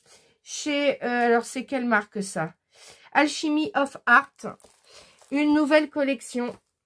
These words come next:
qui s'intitule Natural Beauty. Beauty. Ouh là là, oh là là, moi et l'accent anglais. Alors je vous la montre parce que c'est mon style, voilà, c'est le style vintage, le style, euh,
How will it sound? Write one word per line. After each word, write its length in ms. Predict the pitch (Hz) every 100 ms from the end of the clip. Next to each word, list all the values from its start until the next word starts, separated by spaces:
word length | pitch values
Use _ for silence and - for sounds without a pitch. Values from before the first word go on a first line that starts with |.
| _ _ - - - -
qui 120 | -
s'intitule 760 | 294 294 277 - 247 - 302 277
Natural 800 | 277 294 - 302 277 285 294 - _
Beauty. 680 | 214 208 269 254 - 185 - _ _ _ _ _ _
Beauty. 580 | 196 220 285 - 202 - -
Ouh 120 | - 277
là 160 | 214
là, 200 | 220 170
oh 120 | - 247
là 140 | 233
là, 100 | 220
moi 200 | 214 240
et 40 | 233
l'accent 340 | 220 - 233
anglais. 240 | 208 208
Alors 140 | 214 226
je 80 | 233
vous 100 | 311
la 120 | 277
montre 400 | 233 233 - _ - _ _ _
parce 200 | 233 -
que 120 | 285
c'est 240 | 262 311
mon 140 | 294 277
style, 380 | - - 277 262
voilà, 260 | 233 233
c'est 160 | 240 269
le 100 | 240
style 320 | 226 269 254
vintage, 680 | 247 262 233 247 262 254 247 226 - - - - - -
le 200 | 226 240
style, 500 | 233 - - 269 269 240
euh, 880 | 226 226 220 220 220 214 214 208